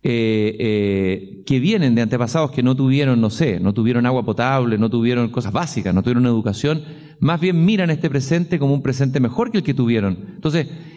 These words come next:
cuando hablamos, cuando tú hablas de, de, de lo que está pasando hoy día,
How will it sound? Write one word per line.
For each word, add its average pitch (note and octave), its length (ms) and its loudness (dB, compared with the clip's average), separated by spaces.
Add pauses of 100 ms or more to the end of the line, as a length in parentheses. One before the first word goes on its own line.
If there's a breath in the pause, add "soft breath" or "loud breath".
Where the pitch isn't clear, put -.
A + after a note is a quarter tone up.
(240 loud breath)
cuando C3+ 400 2
hablamos, D#3 540 0
cuando C3 180 2
tú D3+ 160 2
hablas D#3+ 420 0 (420)
de, A#2 420 -2
de, A2 340 0
de G#2 200 0
lo G#2+ 80 0
que G#2 60 -2
está C3+ 120 -2
pasando C3 320 0
hoy B2 80 0
día, - 580 -4